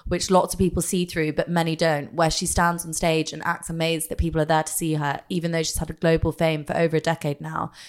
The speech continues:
So people feel sh-, like she's them in a way. And she also doesn't dress well, lol. I was so pleased she said this, which I think adds to the girl next door thing and not really a celeb.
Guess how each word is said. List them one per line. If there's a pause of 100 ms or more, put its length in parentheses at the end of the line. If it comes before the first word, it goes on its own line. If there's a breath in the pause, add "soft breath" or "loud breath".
(100)
So
people
feel
sh-,
like
she's
them
in
a
way. (260 loud breath)
And
she
also
doesn't
dress
well,
lol. (240)
I
was
so
pleased
she
said
this, (300 loud breath)
which
I
think
adds
to
the
girl
next
door
thing
and
not
really
a
celeb.